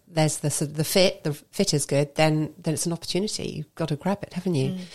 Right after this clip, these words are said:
Speaker 1: But it's, it's interesting 'cause I know exactly what you mean about people not being very clear on what they're,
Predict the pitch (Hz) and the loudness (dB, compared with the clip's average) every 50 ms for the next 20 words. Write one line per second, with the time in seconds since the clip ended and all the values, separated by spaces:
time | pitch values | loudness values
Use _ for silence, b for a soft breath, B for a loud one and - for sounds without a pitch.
0 | B B B B B - 208 220 214 214 - 226 214 - 240 233 208 202 - - | B B B B B 2 4 6 6 4 4 0 2 2 4 4 2 2 2 2
1 | 170 160 156 - 175 170 170 175 - 185 175 180 175 175 - - - - - - | 0 0 2 4 4 4 4 2 0 0 2 2 2 0 2 0 0 0 2 0
2 | 170 165 - - 170 165 160 156 143 143 147 - - - 151 - - 147 143 143 | 0 0 0 0 -2 0 0 0 2 2 0 -2 0 -2 -4 -2 -2 -2 0 2
3 | 160 165 - - - 156 147 143 143 147 143 143 143 143 143 - - 156 147 143 | 2 0 0 0 0 0 2 2 2 2 2 2 0 0 -2 -2 -2 0 0 0
4 | 143 143 143 143 143 - - - _ _ _ _ _ _ - 147 147 147 147 139 | 0 0 0 0 0 0 -2 -6 _ _ _ _ _ _ -2 0 0 2 0 -2